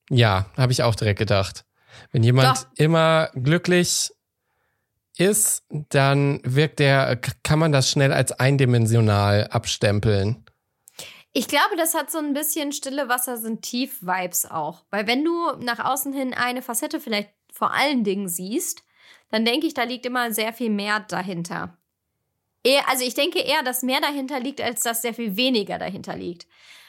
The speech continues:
Speaker 2: Weil ich glaube, wenn du wirklich simple Leute vor dir hast, dass die das nicht so gut auch verstecken können. Weißt du?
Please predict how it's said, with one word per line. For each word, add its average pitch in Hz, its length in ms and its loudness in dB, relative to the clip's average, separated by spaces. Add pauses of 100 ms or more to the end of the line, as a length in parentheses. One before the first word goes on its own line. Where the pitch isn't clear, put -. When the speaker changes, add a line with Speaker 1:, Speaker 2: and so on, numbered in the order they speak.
(140)
Speaker 2:
Weil 247 520 0
ich - 160 -8
glaube, 240 340 -4
wenn 233 160 -6
du 214 180 -6
wirklich 277 460 -4
simple 285 440 -2
Leute 262 340 -4
vor 254 220 -4
dir 226 240 -4
hast, 226 340 -4
dass 226 220 -10
die 226 180 -6
das 220 260 -4
nicht 220 240 -8
so 214 100 -12
gut 196 400 -14 (640)
auch - 120 -8
verstecken 247 440 -4
können. - 340 -16 (320)
Weißt 196 240 -4
du? 311 120 -2